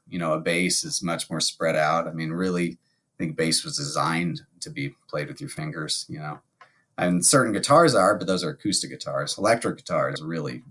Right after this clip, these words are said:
really meant to be played with a pick. Um, yeah, I can't, I mean, yeah, I can't think of anyone who wouldn't use it, especially in this music. It's like, if you're gonna, like, tremolo pick really fast wrists, like, you need to have that pick.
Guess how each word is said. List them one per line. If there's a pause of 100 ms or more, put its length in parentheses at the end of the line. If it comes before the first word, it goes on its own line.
(100)
really
meant
to
be (220)
played
with
a
pick. (640)
Um, (1500)
yeah,
I
can't,
I
mean, (1400)
yeah,
I
can't
think
of
anyone
who
wouldn't
use
it,
especially
in
this
music.
It's
like,
if
you're
gonna,
like,
tremolo
pick
really
fast
wrists,
like,
you
need
to
have
that
pick.